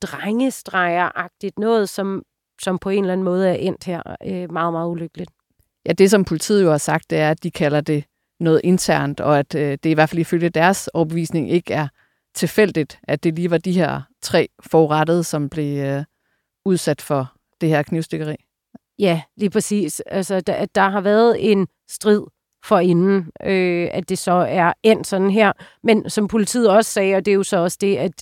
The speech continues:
Speaker 1: at alle de, øh, kilder, vidner og så videre, vi har talt med, øh, fortæller, at,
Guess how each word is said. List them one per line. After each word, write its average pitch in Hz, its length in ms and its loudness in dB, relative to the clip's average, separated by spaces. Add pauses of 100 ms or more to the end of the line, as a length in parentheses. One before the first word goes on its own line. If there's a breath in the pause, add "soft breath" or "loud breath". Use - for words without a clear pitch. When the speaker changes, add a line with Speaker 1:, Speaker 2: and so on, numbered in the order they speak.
Speaker 1:
at 185 220 2
alle 196 200 0
de, 202 320 -2
øh, 175 200 0 (400 soft breath)
kilder, 208 280 4
vidner 190 340 0
og 190 60 0
så 185 100 -8
videre, 185 180 0
vi 214 80 2
har 202 60 4
talt 196 280 0
med, 180 260 2 (480 loud breath)
øh, 170 680 -4 (120)
fortæller, 202 460 2 (140)
at, 170 160 -6